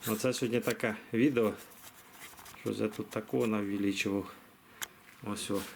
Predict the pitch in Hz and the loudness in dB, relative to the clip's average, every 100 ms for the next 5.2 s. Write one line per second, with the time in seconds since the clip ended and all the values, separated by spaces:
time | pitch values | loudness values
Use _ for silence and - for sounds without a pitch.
0 | - - - - - - - - - - | -16 -20 -20 -20 -18 -16 -14 -14 -16 -18
1 | - - - - 117 - 135 135 131 127 | -20 -20 -14 -4 -4 0 2 2 4 2
2 | 131 - 143 131 131 123 107 104 - - | 0 2 4 6 4 2 0 -2 -12 -18
3 | - - - - - - - - - - | -20 -20 -20 -20 -20 -20 -20 -20 -20 -18
4 | - - - - - - - 104 104 117 | -18 -18 -20 -20 -20 -20 -14 -4 2 4
5 | 120 120 | 4 2